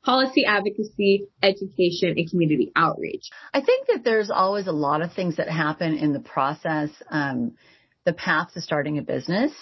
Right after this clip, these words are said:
Speaker 2: or starting a nonprofit, it, they don't just happen. There's steps along the way. And so you are so young, and I'm so impressed by you and your youth and your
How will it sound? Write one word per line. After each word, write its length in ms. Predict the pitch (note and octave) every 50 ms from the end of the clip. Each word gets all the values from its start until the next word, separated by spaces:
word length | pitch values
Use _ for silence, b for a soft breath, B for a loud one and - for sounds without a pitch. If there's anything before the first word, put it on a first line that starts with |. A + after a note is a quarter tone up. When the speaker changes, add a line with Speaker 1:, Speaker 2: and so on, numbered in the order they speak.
| - -
Speaker 2:
or 200 | - C3+ B2 -
starting 420 | - - - C3+ B2+ A#2+ B2 C3 C3
a 40 | B2+
nonprofit, 640 | B2+ B2+ B2 - - B2 B2 B2+ - F#3+ G3 F#3 -
it, 160 | F3+ E3+ - - -
they 100 | E3 D#3
don't 220 | E3 D3+ D#3 D3+
just 180 | - E3+ - -
happen. 540 | E3+ C3+ C3 - - E3+ F3 G3 G#3 A3+ B B B B B B - -
There's 180 | A3 A3 A3 -
steps 360 | - - A#3+ A3 A3 A3+ -
along 280 | A3+ G3+ F3+ E3 D#3+ D#3
the 80 | D3+
way. 420 | C#3 D3+ D3 C#3+ C#3 C3 - - - -
And 120 | F3+ E3+ -
so 180 | - A3 G3+
you 220 | G3+ G3 A3+ A#3+ A3
are 120 | G3+ F3+
so 380 | E3+ - - - - A3+ B3+ D4+
young, 540 | C#4 A3 D#3+ - - - - - C#4+ D#4+ B B B B B B B C3+ B -
and 720 | G#3+ G#3+ G3 F#3+ F#3 F3+ F3+ F3+ F3+ E3+ E3 D#3 - - - _ _ _ _ _ -
I'm 420 | F3+ F3+ E3+ E3+ E3 E3 D#3+ D#3 - _ - - - - -
so 240 | A#3+ A#3 A3+ A3+ A3
impressed 400 | - D#3+ - D#3+ D3 C#3+ - -
by 140 | F#3 E3+
you 400 | - - - D3 C#3+ D3+ E3+ - -
and 180 | - E3 E3
your 120 | D#3 D#3+ D#3
youth 500 | D3 C#3+ D#3 D#3+ D#3 D#3 E3 D#3+ - - -
and 260 | - D#3 D3 D3 D3 C#3+
your 640 | C#3+ D3 C#3+ C#3+ C3+ C3+ C#3 C3+ C3 C3+ - -